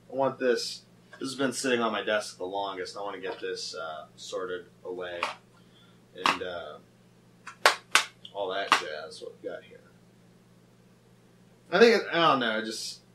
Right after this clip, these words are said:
I don't know how I feel about it. Like, this is the most manual you get anymore. Just, like, some information on the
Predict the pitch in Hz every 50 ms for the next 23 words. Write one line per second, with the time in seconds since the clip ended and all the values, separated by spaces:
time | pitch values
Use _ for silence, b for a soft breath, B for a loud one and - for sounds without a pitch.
0 | - - 156 170 165 151 143 131 127 123 113 110 107 - - 98 95 95 90 92
1 | 92 92 90 92 90 90 95 95 95 95 92 - - 107 120 156 160 160 160 151
2 | 156 151 147 143 143 139 - 123 120 117 120 120 120 120 117 113 107 104 104 113
3 | 110 107 104 98 - - 107 104 104 95 90 92 98 98 98 98 95 95 95 92
4 | 92 90 90 95 92 - - 98 92 92 92 90 - - - - 98 101 104 -
5 | - - 101 95 92 90 92 92 90 - - 92 90 87 85 85 - - - _
6 | _ _ - - - - - - - - _ _ - - - - - - - -
7 | - 95 95 92 90 87 87 87 85 85 82 82 80